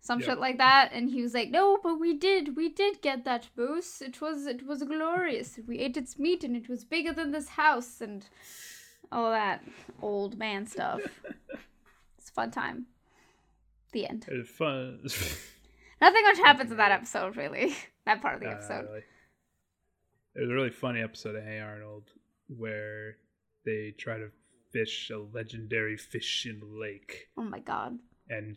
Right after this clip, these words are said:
Speaker 2: the grandpa has, like, "Yeah, I've seen it before." The same thing. Like, "I have seen a, I have seen the giant fish," and he pulls out a picture of it. And the, he's, like, bragging about it to, like,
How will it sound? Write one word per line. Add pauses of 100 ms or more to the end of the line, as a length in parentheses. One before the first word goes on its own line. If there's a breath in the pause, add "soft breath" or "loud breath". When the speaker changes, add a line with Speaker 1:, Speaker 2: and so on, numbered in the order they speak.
Speaker 2:
the
grandpa
has,
like, (100)
"Yeah,
I've
seen
it
before."
The
same
thing.
Like,
"I
have
seen
a,
I
have
seen
the
giant
fish,"
and
he (140)
pulls
out
a
picture
of
it.
And (1120 soft breath)
the,
he's,
like,
bragging
about
it
to,
like,